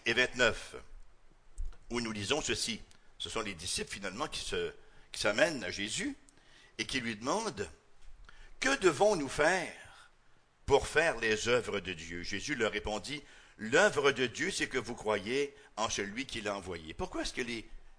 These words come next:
disciples viennent à Jésus et lui posent cette question ? Alors, c'est relativement simple.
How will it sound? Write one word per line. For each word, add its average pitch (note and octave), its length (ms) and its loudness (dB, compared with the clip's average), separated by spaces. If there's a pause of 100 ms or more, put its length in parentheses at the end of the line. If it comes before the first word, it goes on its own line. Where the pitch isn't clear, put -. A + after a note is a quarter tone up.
(140)
disciples E3 500 -4
viennent C3+ 220 -2
à G#2+ 60 0
Jésus A2+ 420 -6 (200)
et A#2 120 -2
lui A2+ 120 -6
posent D3+ 280 -2
cette G#2 180 -4
question ? G2+ 460 -6
Alors, E2 160 -4
c'est G#2 140 -4
relativement A2 600 -6
simple. - 240 -8